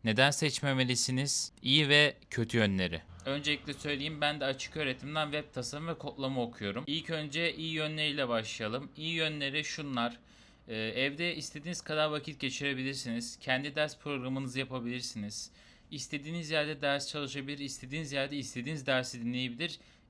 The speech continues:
İstediğiniz konuları istediğiniz şekilde atlayabilirsiniz. Kimseye bağlı kalmazsınız. Şimdi soracak olacaksınız, e, bu sınavları nerede giriyoruz, nerede yapılıyor?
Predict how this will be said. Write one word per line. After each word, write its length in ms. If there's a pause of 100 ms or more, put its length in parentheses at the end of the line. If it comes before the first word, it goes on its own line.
İstediğiniz 560
konuları 460
istediğiniz 460
şekilde 380
atlayabilirsiniz. 840
Kimseye 460
bağlı 260
kalmazsınız. 920
Şimdi 240
soracak 480
olacaksınız, 760
e, 160
bu 60
sınavları 500
nerede 260
giriyoruz, 540
nerede 420
yapılıyor? 800